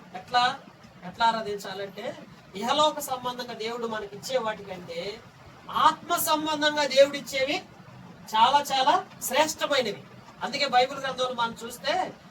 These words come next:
పరిశుద్ధ గ్రంథంలో ఇప్పుడు కీర్తనాకారుడైన దావీదు ఏం చెప్తున్నాడంటే, "నేను నీ శరణు జొచ్చి ఉన్నాను, నన్నెన్నడును సిగ్గుపడనీయకము." దేవుని యొక్క ఆత్మీయ మేలేం తెలుసా?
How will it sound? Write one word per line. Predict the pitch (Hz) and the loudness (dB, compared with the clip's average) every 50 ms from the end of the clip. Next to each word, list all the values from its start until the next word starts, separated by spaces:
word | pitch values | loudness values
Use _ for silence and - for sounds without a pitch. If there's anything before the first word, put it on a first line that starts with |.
| - - 196 | -14 -10 -10
పరిశుద్ధ | 214 226 - 285 - 294 | -8 -6 -8 -8 -8 -6
గ్రంథంలో | 285 277 269 269 262 262 269 302 330 311 | -6 -6 -6 -4 -4 -4 -2 0 -2 -2
ఇప్పుడు | 285 247 - 262 254 254 254 247 247 247 - - - - - - | -4 -6 -2 2 4 6 6 4 2 -2 -8 -12 -18 -14 0 2
కీర్తనాకారుడైన | 254 285 277 - 294 294 294 285 277 277 269 269 262 262 262 | 2 2 4 2 4 4 4 4 4 2 0 2 0 -2 0
దావీదు | 226 226 233 240 262 269 277 269 | 4 4 6 6 4 2 4 6
ఏం | 262 262 240 | 6 6 6
చెప్తున్నాడంటే, | 220 233 226 - - 226 220 214 202 196 196 196 196 185 247 285 330 - - - - - - - - - | 2 -4 -8 -8 -10 -10 -8 -6 -6 -6 -6 -6 -4 -2 0 0 0 0 -2 -6 -12 -18 -20 -20 -14 -2
"నేను | 226 254 277 294 294 294 294 294 | 2 4 6 6 6 6 4 0
నీ | 294 285 285 285 | 0 0 -2 -2
శరణు | - - 233 240 262 285 294 | 0 0 2 2 2 0 0
జొచ్చి | 277 277 269 - - 262 | -2 -2 -4 -4 -6 -6
ఉన్నాను, | 247 240 233 226 220 220 226 233 254 269 285 285 - - - - - | -6 -4 -4 -4 -2 0 2 4 4 4 4 2 -4 -12 -18 -14 0
నన్నెన్నడును | 220 240 269 277 285 294 302 311 311 330 330 330 320 294 311 311 302 277 - - - - | 2 2 2 4 4 4 4 4 4 2 2 4 2 2 2 2 2 0 -2 -8 -14 -12
సిగ్గుపడనీయకము." | - - - 311 339 - 359 349 - 320 311 302 294 285 285 277 269 262 262 240 202 170 - - - - | -8 -4 -4 -4 0 0 0 2 4 4 4 4 4 0 -2 -4 -6 -6 -6 -6 -6 -8 -10 -14 -14 -8
దేవుని | 202 220 247 254 254 254 | -2 0 2 2 2 2
యొక్క | 247 - 220 | 0 0 2
ఆత్మీయ | 214 240 247 - - 262 254 247 | 2 2 0 0 -6 -10 -8 -8
మేలేం | 233 233 233 240 233 226 | -8 -8 -8 -8 -10 -10
తెలుసా? | 220 208 202 - - 220 208 220 247 | -10 -10 -10 -8 -4 0 0 0 0